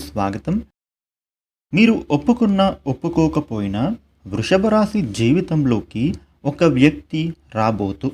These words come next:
ఉన్నాడు. ఇక మీరైతే అదృష్టం అనేది పొందబోతూ ఉన్నారనే చెప్పుకోవాలి. మీ జీవితంలోకి వస్తున్న వ్యక్తి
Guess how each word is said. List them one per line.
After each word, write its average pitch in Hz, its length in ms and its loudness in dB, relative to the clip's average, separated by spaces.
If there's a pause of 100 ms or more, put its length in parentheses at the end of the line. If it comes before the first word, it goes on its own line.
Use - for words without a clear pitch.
ఉన్నాడు. 110 460 -2 (480)
ఇక 139 200 0 (460)
మీరైతే 196 720 2
అదృష్టం 175 560 -2 (220)
అనేది 143 420 2 (240)
పొందబోతూ 127 640 2
ఉన్నారనే 131 520 0 (140)
చెప్పుకోవాలి. 127 760 -2 (440)
మీ 214 120 6 (300)
జీవితంలోకి 190 680 0
వస్తున్న 175 500 -2 (200)
వ్యక్తి 117 340 -2